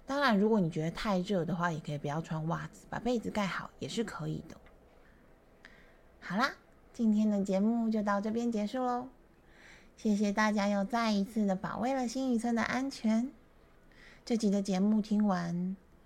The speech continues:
你有没有更了解一点要怎么穿衣服出门呢？天气很冷，真的要注意穿脱跟保暖，以免感冒就得不偿失咯。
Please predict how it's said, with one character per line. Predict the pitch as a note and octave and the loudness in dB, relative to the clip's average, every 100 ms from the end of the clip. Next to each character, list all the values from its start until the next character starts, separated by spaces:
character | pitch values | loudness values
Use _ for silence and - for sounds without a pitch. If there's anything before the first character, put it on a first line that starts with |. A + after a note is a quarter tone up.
| - - - - | -20 -20 -20 -6
你 | - | 2
有 | G#3 F#3+ | 4 4
没 | G3 | 4
有 | F#3+ | 2
更 | G3 A3+ F#3+ | 2 2 2
了 | D#3+ F#3 | 2 -2
解 | F#3+ E3+ | -2 0
一 | F3+ | 0
点 | F#3+ E3 D#3+ | 0 -2 -2
要 | F3+ | -2
怎 | F#3+ E3+ | -2 -4
么 | D#3 E3+ | -6 -6
穿 | - G#3+ A3+ | -2 2 2
衣 | A#3+ | 2
服 | A#3 G3 | 0 -2
出 | F#3+ A3+ | -2 0
门 | A3+ G#3 G3+ | 2 2 2
呢？ | G#3+ A#3+ B3 - - - - - - - - - | 2 0 -4 -12 -20 -20 -20 -20 -20 -20 -20 -20
天 | - G#3 A3 | 0 2 4
气 | A#3+ | 4
很 | A3 G3+ F3+ F#3+ | 2 2 2 2
冷， | G3 F3+ F3 | 0 -2 -2
真 | F#3+ F#3+ G3 | 0 2 2
的 | F#3 | 2
要 | F#3+ G3 | 2 0
注 | G#3+ G#3 | 0 2
意 | G#3 | 2
穿 | G3+ - G3 G3 | 0 -2 0 0
脱 | G3 G3+ G3 | 0 -2 -2
跟 | G#3 G#3+ | 0 0
保 | G#3 F3+ F3+ | 0 -2 0
暖， | G3+ G3+ F3+ F3+ - - - - - - | 0 0 -2 -4 -10 -20 -20 -20 -20 -4
以 | G3 | 2
免 | G3+ G#3 | 2 2
感 | F#3+ E3+ | 0 0
冒 | F3+ G3+ | 0 0
就 | G3+ G#3 | 0 -2
得 | F#3+ | -2
不 | F3+ G3+ | -2 -4
偿 | F#3+ F3 | -4 -4
失 | F3+ G3+ | -4 -2
咯。 | G#3 G#3+ | 0 -2